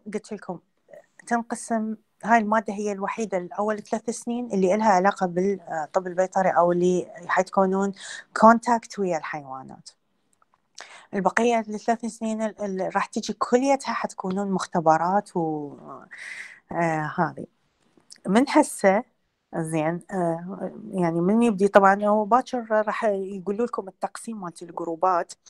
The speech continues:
حتى، <clears throat> حتى الأسبوع اللي بعده ت-، تباشرون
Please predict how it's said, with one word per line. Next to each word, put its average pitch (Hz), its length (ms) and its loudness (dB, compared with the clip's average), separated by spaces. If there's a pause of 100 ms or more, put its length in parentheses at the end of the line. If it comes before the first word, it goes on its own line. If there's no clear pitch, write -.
(500)
حتى، 208 460 0 (160)
<clears throat> 240 720 0
حتى 220 340 -8
الأسبوع 196 400 -6
اللي 220 120 -10
بعده 240 340 -6
ت-، 180 280 -16
تباشرون 170 520 -6